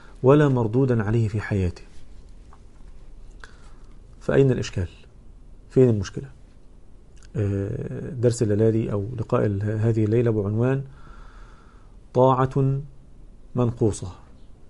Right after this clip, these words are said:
أو ممكن تقول طاعة بلا روح. سبحان الله، استوقفني هذا الحديث جدًا.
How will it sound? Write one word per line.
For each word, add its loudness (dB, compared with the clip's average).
أو 6
ممكن 0
تقول 0
طاعة 0
بلا 2
روح. -6
سبحان 0
الله، 6
استوقفني 2
هذا 4
الحديث 0
جدًا. 4